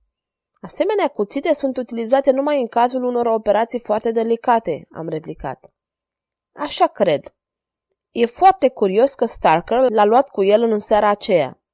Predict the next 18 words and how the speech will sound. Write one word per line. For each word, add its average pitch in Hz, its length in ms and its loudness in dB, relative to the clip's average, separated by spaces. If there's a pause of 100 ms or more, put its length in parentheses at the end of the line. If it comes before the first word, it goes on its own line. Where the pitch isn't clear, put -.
(920)
"Doamna 294 480 0
Starker 220 460 2
mi-a 247 140 -2
spus - 300 -6
că - 180 4
văzuse 220 480 2
cuțitul 262 480 -2
pe 220 140 -2
masa 202 340 -2
de 196 120 -2
toaletă 220 640 2
cu 220 140 -8
câteva 214 420 0
zile 233 220 -4
înainte 220 480 -2
de 202 120 0
această 208 460 -4
tragedie", 202 680 -2